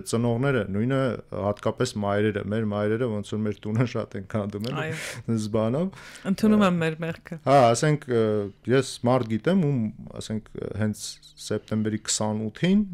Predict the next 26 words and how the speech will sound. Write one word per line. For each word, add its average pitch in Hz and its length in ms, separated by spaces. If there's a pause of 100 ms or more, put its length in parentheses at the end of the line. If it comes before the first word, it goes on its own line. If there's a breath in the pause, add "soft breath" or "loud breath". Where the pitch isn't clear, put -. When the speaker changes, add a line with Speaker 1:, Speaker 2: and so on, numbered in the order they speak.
Speaker 1:
երբ 107 260
որ 110 100
մենք 107 320
արդեն 104 320
շարժվում 104 540
էինք 104 160
Խարվաճար, 107 560
ասենք, 120 260
զանգել 104 460
էր, 143 100
ասում 113 300
էր, 123 100 (520 loud breath)
բանը, - 360 (240)
«Գնացել 107 540
ես, - 160 (120)
ինձ 110 240
կսպանեմ»։ - 640 (520)
Հասկանա՞ք, - 400
Speaker 2:
Մայրը։ 131 160
Speaker 1:
անհնար 131 480
է։ 101 60 (180)
Հենց 120 280
համապարփակ 127 680
պաշտպանության 113 720 (800)
ամբողջ 110 460
իմաստը, 113 440